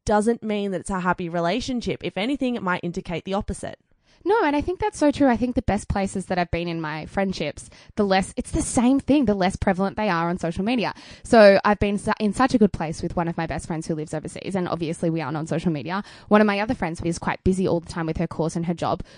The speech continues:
Speaker 2: we're not really together on social media because when we hang out, we're probably just getting coffee, and it's
Speaker 1: Mm.
Speaker 2: not a very Instagrammable moment.
Speaker 1: And that's probably w-, because Instagram, I feel, is less candid these days. I feel like it's so performative that you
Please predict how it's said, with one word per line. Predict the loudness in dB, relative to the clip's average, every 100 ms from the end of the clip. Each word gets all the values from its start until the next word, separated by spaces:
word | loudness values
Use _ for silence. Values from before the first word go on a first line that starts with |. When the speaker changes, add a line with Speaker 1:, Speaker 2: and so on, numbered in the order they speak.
| 2
Speaker 2:
we're | 4
not | 4 4
really | 4 4
together | 2 0 0
on | -2
social | -2 -4 -2
media | -4 -4 -4
because | -2 0
when | 0
we | -2
hang | -4 -4
out, | -2 0
we're | 0
probably | 2 4 6 6
just | 4 -2
getting | -4 -6
coffee, | -8 -10 -8 -10
and | -10
it's | -8
Speaker 1:
Mm. | 0
Speaker 2:
not | 0
a |
very | 2 0 0
Instagrammable | -2 -4 -8 -6 -2 -2
moment. | 0 0 -2 -4 -10
Speaker 1:
And | -6
that's | -6 -6
probably | -4 -4 -4 -6
w-, | -8 -14 _
because | -12 -6 -4 -2 -4 -6 -8
Instagram, | -8 -8 -6 -2 -2 -2
I | 0 -2
feel, | 0 -4 -4
is | -2
less | -4 -4
candid | -2 -2 -2 -2
these | -2 -2
days. | -4 -6 -4
I | -4
feel | -2
like | -2 -2
it's | -6
so | 0 0
performative | 0 -2 -4 -2 0 -2 -2 -4
that | 2 2 2 -4 -12 -10
you | -4 0 2 2 2 0 0